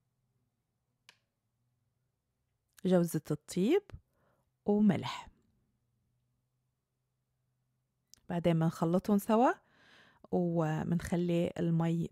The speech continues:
تسخن أو تغلي شوي قبل ما نبلش نطحنها بطحانة اليو-، اليدوية. تأكدوا إنه كل شي مطحون معكن تمامًا، قلبوها بالملعقة انتو عم بت-،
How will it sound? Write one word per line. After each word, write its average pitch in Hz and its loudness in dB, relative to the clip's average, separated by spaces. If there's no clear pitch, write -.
تسخن 190 0
أو 160 0
تغلي 165 0
شوي 226 0
قبل 190 6
ما 165 2
نبلش 170 0
نطحنها 175 2
بطحانة 165 0
اليو-، 160 0
اليدوية. 160 2
تأكدوا 185 2
إنه 170 4
كل 254 -4
شي - 2
مطحون 185 2
معكن 165 -2
تمامًا، 160 2
قلبوها 170 2
بالملعقة 170 0
انتو 180 0
عم 151 -4
بت-، 156 -4